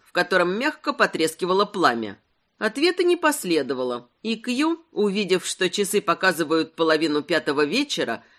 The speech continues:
нахмурился. "Почему никто не разбудил меня раньше?" "Я пытался", отозвался Фокс.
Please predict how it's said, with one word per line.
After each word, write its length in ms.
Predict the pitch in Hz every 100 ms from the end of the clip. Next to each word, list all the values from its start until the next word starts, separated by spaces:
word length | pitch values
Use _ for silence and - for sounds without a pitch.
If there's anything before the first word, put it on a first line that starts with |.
| _
нахмурился. 880 | 277 294 247 185 135 117 - 107 90 _ _ _ _ _ -
"Почему 520 | 156 - 165 165 220
никто 380 | 233 175 - 214
не 140 | 214
разбудил 480 | 170 139 165 175 220
меня 260 | 208 214
раньше?" 540 | 233 180 131 - 113 95 _ _ _ _
"Я 340 | 226 233 214 196
пытался", 920 | 262 285 311 160 147 - 208 135 110 _
отозвался 680 | 160 165 170 170 208 208 247
Фокс. 520 | - 156 - - -